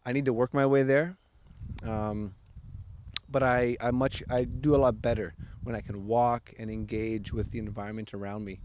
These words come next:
to cultivate that mindfulness and that awareness. So that's what we're gonna do. We're gonna start it off with what's called fox walking. So I'll get everybody up. We're, this is gonna be a sort of very interactive thing.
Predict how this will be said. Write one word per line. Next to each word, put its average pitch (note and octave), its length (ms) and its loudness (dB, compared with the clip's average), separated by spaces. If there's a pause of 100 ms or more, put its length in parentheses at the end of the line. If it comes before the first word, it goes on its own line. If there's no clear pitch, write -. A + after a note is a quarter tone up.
(340)
to - 100 -8
cultivate A#2 520 0
that G2+ 140 -2
mindfulness G#2 520 -4
and G2+ 100 -6
that G2 100 -2
awareness. F#2+ 540 0 (800)
So - 120 -4
that's G3+ 200 10
what A3+ 100 12
we're A3 80 10
gonna G#3 220 8
do. G#3 260 10 (220)
We're C#3+ 160 2
gonna D#3+ 160 8
start E3 340 10
it E3 100 8
off E3 280 12
with C#3+ 240 4
what's D3 240 4
called D3 260 4
fox - 680 2
walking. G2+ 480 0
So B2+ 140 4
I'll C#3+ 60 8
get E3 140 2
everybody D#3 400 8
up. D3 160 6
We're, C#3 180 0
this C3 180 -2
is C#3 100 -6
gonna C3+ 160 2
be B2+ 240 4
a A2+ 120 6
sort B2 220 2
of - 180 0 (560)
very B2+ 220 4
interactive B2+ 540 2
thing. D3+ 340 0